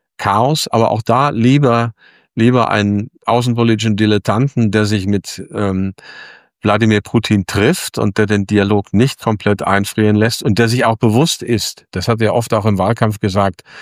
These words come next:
und er hat im Wahlkampf gesagt, die größte Gefahr ist ein dritter Weltkrieg und ein nuklearer Krieg. Und allein für diese Erkenntnis, für diese Aussage bin ich ihm sehr dankbar. Also von daher,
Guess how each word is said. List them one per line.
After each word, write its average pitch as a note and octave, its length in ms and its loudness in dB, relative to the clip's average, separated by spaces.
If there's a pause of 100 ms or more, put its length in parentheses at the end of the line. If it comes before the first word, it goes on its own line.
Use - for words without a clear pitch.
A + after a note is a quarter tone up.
(540)
und G2+ 260 0
er E2+ 160 -2
hat G2+ 100 0
im G2 140 0
Wahlkampf G#2 380 0
gesagt, G#2+ 360 -2
die G2+ 80 0
größte G#2 480 0
Gefahr G#2 460 -2
ist - 300 -8 (840)
ein G#2+ 160 0
dritter G#2+ 260 2
Weltkrieg G2+ 460 0
und G2+ 160 0
ein G#2 100 2
nuklearer G#2+ 460 0
Krieg. G3 320 -2
Und G2 400 -6 (580)
allein A2 300 0
für A2+ 160 -4
diese C#3 320 0
Erkenntnis, B2 520 -2
für A2+ 100 -2
diese G2+ 240 -2
Aussage G#2 420 -2
bin F#2+ 140 -2
ich F2+ 100 -4
ihm F2+ 120 -4
sehr E2 180 -6
dankbar. E2 380 -8
Also F#2+ 160 -4
von A2 180 0
daher, A2 400 2